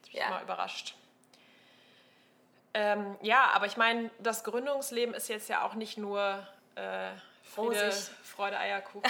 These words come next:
Speaker 2: <laughs> Oh,
Speaker 1: Genau.
Speaker 2: ja, ja, ja.
Speaker 1: <laughs> Ähm, da gibt's natürlich auch Sachen, die irgendwie nervig sind, wenn man Homeoffice macht, irgendwie viel alleine ist, äh, das Feedback irgendwie fehlt teilweise,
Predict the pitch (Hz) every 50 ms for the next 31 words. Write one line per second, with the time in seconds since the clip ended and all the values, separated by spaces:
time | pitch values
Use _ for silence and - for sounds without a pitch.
0 | - - - 339 277 294 320 269 220 202 208 185 185 185 - 202 214 202 202 202
1 | - - - 254 240 247 - 240 247 240 233 285 240 233 262 247 247 - - -
2 | - - - - - - - - - - - - 208 208 208 208 208 208 208 196
3 | - - - _ - _ _ - 196 196 226 - - 233 214 214 233 220 214 208
4 | - - 156 208 214 220 190 185 196 208 196 185 180 - - 180 196 196 202 202
5 | 185 175 175 185 - 190 185 - - 190 180 180 180 180 185 185 185 185 185 185
6 | 185 185 185 185 185 - - _ _ - - - - 208 214 208 208 196 196 196
7 | 196 190 - - 180 180 180 180 185 185 - - - - - - - - - -
8 | - 185 185 185 185 180 - - 208 196 185 175 175 180 175 180 185 185 185 185
9 | - 185 180 175 180 180 180 180 - - - - - - - - - - - -
10 | - - - - _ - 185 185 185 190 190 - - 240 226 - 226 208 196 196
11 | - 190 202 196 190 185 190 190 - - - 196 190 190 190 190 190 175 175 175
12 | 180 180 180 180 175 180 185 180 180 180